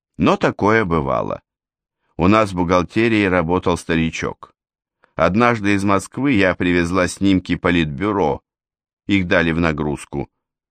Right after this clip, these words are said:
все фотографии правительства, и сразу в бухгалтерию. А он прямой такой был,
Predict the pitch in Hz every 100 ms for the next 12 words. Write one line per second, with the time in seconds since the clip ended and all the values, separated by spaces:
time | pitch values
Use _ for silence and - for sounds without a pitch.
0 | _ - 185 165 143 123 113 110 104 101
1 | 87 78 69 67 69 67 - 71 64 _
2 | _ _ _ _ - 135 - 214 202 175
3 | 127 104 87 - 71 60 58 57 - _
4 | _ _ _ _ _ _ - 92 107 95
5 | 92 80 110 175 - 95 - 80 69 73
6 | 76 71